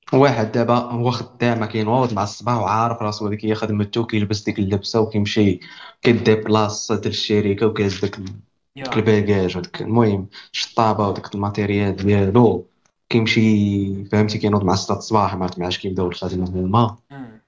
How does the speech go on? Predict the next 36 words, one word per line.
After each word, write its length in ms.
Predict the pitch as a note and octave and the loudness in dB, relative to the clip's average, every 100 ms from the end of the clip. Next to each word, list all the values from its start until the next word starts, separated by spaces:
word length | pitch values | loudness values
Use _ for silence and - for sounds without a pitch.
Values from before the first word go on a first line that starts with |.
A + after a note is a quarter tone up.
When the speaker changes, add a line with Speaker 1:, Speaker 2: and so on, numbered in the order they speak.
| _ _ | _ _
Speaker 1:
كيمشي 300 | - A2+ A#2+ | -4 0 0
بوانتي 800 | A2 - G#2+ A2+ G#2 G2 - A#2 | 0 2 4 4 2 -2 2 2
واللعيبات، 800 | G2 F2+ F#2 G#2+ G2+ A2 A2+ G2 | 2 -2 0 0 2 2 2 -2
حتى 160 | - C#3 | -8 -6
شعارف 360 | C3 E3 D#3 | -2 0 0
راسو 220 | D3 C#3 | -2 -6
في 100 | - | -6
الراس 400 | A#2+ A#2 A2+ A2+ | -2 -2 -2 -2
الشهر 220 | - A2 A2 | -4 -4 -2
غادي 160 | G#2 | -2
يتخلص، 500 | G2 - G2+ G2+ G#2 | -4 -4 -2 -2 -2
هو 120 | G2 | -2
اللي 100 | G#2+ | -2
كيخلص 460 | A2 G2 F#2+ F#2+ F#2+ | -2 -6 -6 -6 -2
بين 160 | G2 F#2 | -2 0
الماء 200 | F#2+ F#2 | 2 0
والضو، 360 | E2 F2+ E2 - | -2 -4 -4 -4
راه 80 | F2 | -6
ديك 140 | E2 | -8
الخلصة 380 | - F2 F2 E2+ | -6 -4 -2 -4
واخا 120 | E2+ | -4
Speaker 2:
فوالا. 160 | F#2 F2+ | -6 -2
Speaker 1:
مقودة 340 | F2 F2+ F2 | 0 0 -2
عليها 160 | D#2 E2+ | -4 -6
حتى 160 | E2+ | -4
يكون 260 | E2+ - F2+ | -6 -2 0
راه 80 | E2 | 0
في 100 | F2 | -2
المغرب 300 | F2 F2+ F2 | -2 -2 -2
مية 200 | F2 F#2+ | -2 -2
في 100 | - | -4
المية. 220 | - G3 | -4 -2
Speaker 2:
ولكن 100 | F3+ | -2
أحسن 220 | - D#3+ | -4 -6
من 120 | D3 | -4
والو. 380 | C#3 E3 B2 | -4 -6 -8